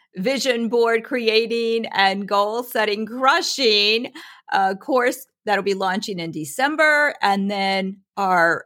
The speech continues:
official Shift, I don't know if it's gonna be Shift Sell Soar or Shift to Soar course, our ninety-day signature course relaunching in January. <clears throat> But I'm taking a course on how to create courses.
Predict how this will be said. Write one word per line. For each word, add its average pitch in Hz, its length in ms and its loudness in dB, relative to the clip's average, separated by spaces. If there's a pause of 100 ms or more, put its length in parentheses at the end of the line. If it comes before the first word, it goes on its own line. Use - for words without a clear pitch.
(100)
official 202 540 0
Shift, - 560 -4 (540)
I 277 60 -6
don't 349 60 -6
know 339 60 -4
if 269 60 -4
it's 185 160 0
gonna 196 160 2
be 170 120 2
Shift 180 260 -2
Sell 175 240 0
Soar 175 500 0
or 175 40 -2
Shift 190 340 -2
to - 80 -4
Soar 160 560 -2 (320)
course, - 600 -4 (580)
our 180 100 2
ninety-day 180 960 0
signature 190 480 -2
course - 580 -6 (500)
relaunching 170 640 2
in 175 160 -2
January. 151 840 -2 (340)
<clears throat> 277 60 2 (360)
But 220 220 2
I'm 220 80 0
taking 277 240 0
a 285 60 0
course 349 280 0
on - 80 0
how 294 140 2
to 277 80 0
create 311 360 -2
courses. 196 580 -2